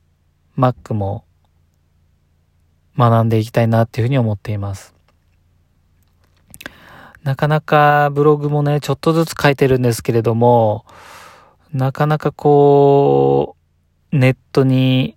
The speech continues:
公開するまで達していなくて、文章いろいろ、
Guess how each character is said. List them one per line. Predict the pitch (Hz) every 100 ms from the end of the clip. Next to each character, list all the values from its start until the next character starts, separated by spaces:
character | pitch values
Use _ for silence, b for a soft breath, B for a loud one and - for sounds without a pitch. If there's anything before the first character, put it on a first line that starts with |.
| -
公 | - 139 -
開 | 131 127
す | - 135
る | 123
ま | 123 120
で | 110 107 - _ _ _ _ _ _ _ _ _ _ _ _ _ _ _ _ _ -
達 | 127 123
し | -
て | 123
い |
な | 120 117
く | -
て、 | - 113 107 110 113
文 | 143 151
章 | - 120
い | 117
ろ | 120
い | 120
ろ、 | 120 120 -